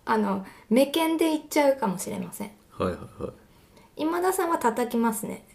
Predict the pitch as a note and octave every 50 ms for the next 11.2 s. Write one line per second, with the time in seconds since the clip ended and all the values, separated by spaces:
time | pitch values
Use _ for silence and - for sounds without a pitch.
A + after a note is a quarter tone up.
0 | _ _ _ _ _ _ _ _ _ - - F#2 - F2+ F2 - F2 E2+ E2 G#3+
1 | G#3+ - - - - - - - - _ _ _ _ _ - - F#2+ - - -
2 | - - _ _ _ _ _ _ _ _ _ _ _ _ _ _ _ _ _ _
3 | _ _ _ A3+ A3 G#3+ G#3 G#3 G#3 G3+ G#3 - F#3+ F3+ E3 D3+ C#3 C3+ A#2 -
4 | - - - - - - - - _ - G2 F#2+ - - F2 - - - - -
5 | - - _ _ - - C3 C#3+ C#3+ C#3+ G3+ G3+ F#3+ F#3 F3 F3+ - - - F#3
6 | F#3+ - - - - - E2 C2+ C#2 - - - - - _ _ _ _ _ _
7 | _ _ _ _ _ _ _ _ _ _ _ - - - - - - D#3+ E3 E3
8 | F3+ D3+ C#3 C#3 D3 D3 C#3+ C#3+ - B2+ G#2+ - - - - - - - - -
9 | - - A#3+ A3 G#3 G#3 F#3 G3+ - - - G#3+ G#3+ C4+ - - G#2 G2 F#2+ F#2+
10 | F#2+ - F#2+ F#2 F#2+ F2+ - - - - - - - _ _ _ - A3 G#3 G3
11 | F#3 F3 -